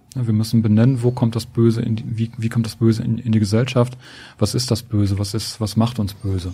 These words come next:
Ja, und, äh, also kritisch, ähm, kritische Theorien zu entwerfen und psychologisch das zu erklären.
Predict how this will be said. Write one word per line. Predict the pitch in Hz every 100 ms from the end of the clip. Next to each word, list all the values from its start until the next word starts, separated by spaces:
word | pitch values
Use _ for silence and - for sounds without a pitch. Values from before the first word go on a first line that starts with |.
| - -
Ja, | -
und, | 107 95 -
äh, | 107 104 101 - - -
also | 110 101 98 123 123 - -
kritisch, | - 123 117 - - -
ähm, | 120 107 107 107 107 107 101
kritische | - - 113
Theorien | 101 110 104 117 120
zu | -
entwerfen | 117 104 107 - 113
und | 104 101 - -
psychologisch | - 110 113 110 113 -
das | 98
zu | -
erklären. | 117 - 107 110